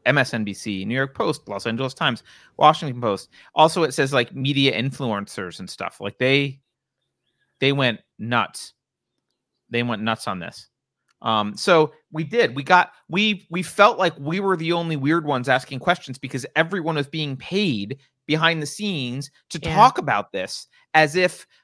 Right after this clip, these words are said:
Speaker 1: obviously we're the idiots for asking any questions and the vaccines are great and awesome.
Speaker 2: Yeah.
Speaker 1: Similarly, similarly,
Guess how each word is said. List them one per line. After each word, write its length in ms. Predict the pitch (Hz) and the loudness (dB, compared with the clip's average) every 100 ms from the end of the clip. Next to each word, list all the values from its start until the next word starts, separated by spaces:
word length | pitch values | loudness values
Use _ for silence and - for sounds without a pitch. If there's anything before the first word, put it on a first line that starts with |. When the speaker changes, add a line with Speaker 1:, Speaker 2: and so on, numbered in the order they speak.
| _ | _
Speaker 1:
obviously 640 | 135 156 175 196 170 - 165 | 6 8 6 0 -4 -2 -2
we're 200 | 151 160 | 0 0
the 200 | 147 151 | 0 0
idiots 300 | 165 135 - | 0 -2 -4
for 160 | - | 0
asking 320 | 127 123 - 131 | 2 2 -2 -6
any 140 | 117 | -6
questions 440 | - 131 - 110 | -2 -2 -2 -8
and 160 | 113 107 | -4 -4
the 40 | |
vaccines 440 | 104 110 - 120 110 | 0 0 0 -6 -6
are 80 | 101 | -4
great 220 | 107 95 | -4 -4
and 80 | 107 | -4
awesome. 300 | 110 - 92 | -4 -6 -14
Speaker 2:
Yeah. 80 | _ _ _ | _ _ _
Speaker 1:
Similarly, 960 | - - 247 269 233 147 113 208 156 - _ _ _ _ _ _ _ _ - - | -8 2 4 6 6 4 4 0 -2 -8 _ _ _ _ _ _ _ _ -20 -12
similarly, 720 | - 220 226 160 135 151 160 | -2 0 2 2 2 0 -2